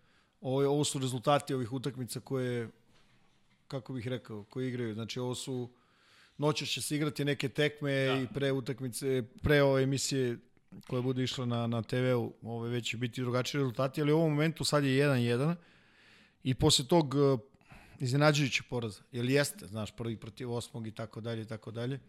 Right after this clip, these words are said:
Speaker 1: ove, Lakersi su došli na svoje, znaš, i ono što je vrlo važno za njih je Anthony Davis izgledao kao jedna prava zver. I, kako voliš ti da kažeš, na oba dela terena,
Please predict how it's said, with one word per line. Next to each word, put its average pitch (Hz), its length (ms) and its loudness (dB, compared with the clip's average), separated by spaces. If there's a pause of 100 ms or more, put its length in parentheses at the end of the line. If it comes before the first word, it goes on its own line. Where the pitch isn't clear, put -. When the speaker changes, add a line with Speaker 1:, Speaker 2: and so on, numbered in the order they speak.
(840)
Speaker 1:
ove, 123 260 -6
Lakersi 123 480 -4
su 147 300 -4
došli 139 320 -4
na 156 80 -2
svoje, 143 440 -4
znaš, - 420 -20
i 117 160 -4
ono 123 200 -4
što - 260 -2
je 131 220 2 (160)
vrlo 135 340 -2
važno 131 380 2
za 120 140 2
njih 127 300 4
je 135 160 2
Anthony 147 280 0
Davis 113 380 -2
izgledao 120 400 -6
kao 90 320 -10
jedna 101 300 -8
prava 110 320 -6
zver. 135 260 -8 (1120)
I, 127 560 0 (300)
kako 127 280 -4
voliš 131 280 0
ti 131 80 -4
da 120 80 -2
kažeš, 120 340 -4
na 120 120 -4
oba 120 200 -4
dela 113 240 -8
terena, 104 480 -12